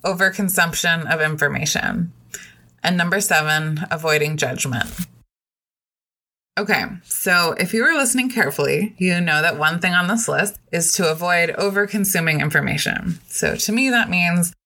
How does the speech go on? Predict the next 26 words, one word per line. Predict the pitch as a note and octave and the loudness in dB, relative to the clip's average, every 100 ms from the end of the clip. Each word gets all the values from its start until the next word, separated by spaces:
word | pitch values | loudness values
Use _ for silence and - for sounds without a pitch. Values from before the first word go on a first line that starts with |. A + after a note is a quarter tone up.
| _ _ - | _ _ -2
reading | A3+ G#3 F3+ D#3+ | 0 2 0 -2
and | D#3 | -2
watching | F#3 G#3 - D#3+ | 2 2 0 0
and | D#3+ | 0
listening | E3+ A3+ G3 E3+ | 0 0 2 2
to | D#3+ | 2
things | D#3 C#3 - - | 0 -2 -2 -2
about | E3+ E3+ F#3+ G#3 - | -4 -2 0 0 -2
the | E3 | -4
work | D#3 D3+ D3+ | -2 -2 0
that | C#3+ | 0
you're | D3+ | 0
doing, | D3+ D3 C#3+ C#3+ D3+ | 0 0 0 0 -4
but | - D#3 D#3 D#3 | -2 0 0 0
not | E3+ D#3+ | 0 2
actually | D#3 D3+ - D3+ | 0 -2 -2 0
doing | D3 - | 0 0
the | - | 0
work. | - - - - - - _ _ _ _ _ - | 0 -2 -6 -14 -18 -20 _ _ _ _ _ -8
So | - D#3 C3+ G#3 - _ _ _ _ - | -2 0 0 -2 -6 _ _ _ _ -6
you've | E3+ D#3+ | -4 0
just | G3 A3+ | 0 2
listened | F#3 F3 F3+ | 0 0 0
to | E3+ | 2
this | D#3+ D#3+ | 0 0
podcast. | D3 - - - G3 - - - | -2 -2 0 0 0 -2 -2 -4